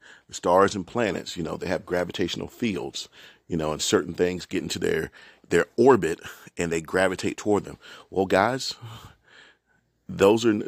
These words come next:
sometimes they're called heavenly bodies. Those are planets and so forth. And guess what, guys? We have heavenly, we are heavenly bodies too. We are made by God,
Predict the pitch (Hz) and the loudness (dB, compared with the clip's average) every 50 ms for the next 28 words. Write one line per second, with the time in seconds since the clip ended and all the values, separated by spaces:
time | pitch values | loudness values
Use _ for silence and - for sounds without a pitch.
0 | 90 - - - - 110 110 113 107 107 101 104 98 95 98 - 113 104 101 101 | -8 -10 -10 -10 -8 -2 0 2 2 2 2 0 0 -2 0 0 0 2 2 2
1 | 92 98 98 101 110 117 113 104 104 104 107 90 82 - 78 76 73 80 80 82 | 2 2 2 2 0 -2 2 2 4 4 4 0 -2 -6 -8 -8 -6 -6 -6 -6
2 | 85 - - - - - - - - - - - - 110 110 - - - 92 87 | -6 -10 -14 -16 -18 -18 -18 -8 -6 -6 -6 -2 0 0 0 0 -2 -6 -6 -6
3 | - 85 80 80 80 80 80 80 98 98 - - - - - 76 73 78 78 - | -6 -8 -8 -8 -8 -8 -2 0 0 0 0 -2 -6 -6 -4 -4 -6 -6 -6 -10
4 | - - _ _ _ _ _ - - - - _ _ _ _ - 95 95 98 92 | -12 -16 _ _ _ _ _ -20 -20 -20 -20 _ _ _ _ 2 4 6 6 6
5 | - 101 92 87 87 90 87 82 - 82 92 107 101 90 98 92 87 92 87 82 | 4 2 -2 -2 0 -2 -4 -4 -2 0 4 4 4 4 2 -2 -2 -2 -4 -2
6 | 87 82 80 82 80 - - - - 110 90 76 82 87 85 82 80 80 85 80 | 0 0 0 0 -2 -6 -8 -6 -4 -4 -4 -2 -2 -2 0 0 0 -2 -2 0
7 | 87 92 98 92 87 - 73 76 76 - - 85 82 76 76 76 - | 2 2 2 2 0 0 -2 -2 -2 -2 -2 0 0 0 0 -2 -6